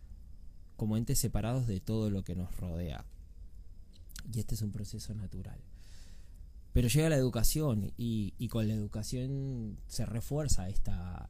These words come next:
esta percepción de, de dualidad, de que nosotros somos un ente separado de todo lo que nos rodea,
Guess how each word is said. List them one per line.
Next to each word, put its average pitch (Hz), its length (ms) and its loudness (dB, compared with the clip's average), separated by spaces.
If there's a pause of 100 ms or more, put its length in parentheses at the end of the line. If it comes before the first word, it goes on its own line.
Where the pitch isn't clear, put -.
esta 101 320 -2
percepción 101 640 -2
de, 196 320 -6
de 202 220 -4
dualidad, 92 720 -4 (480)
de 98 240 -4
que 107 140 -2
nosotros 131 580 0
somos 123 440 -2
un 113 120 0
ente 120 200 0
separado 110 500 0
de 101 100 0
todo 143 220 0
lo 143 100 2
que 131 100 -2
nos 127 160 -2
rodea, 131 380 0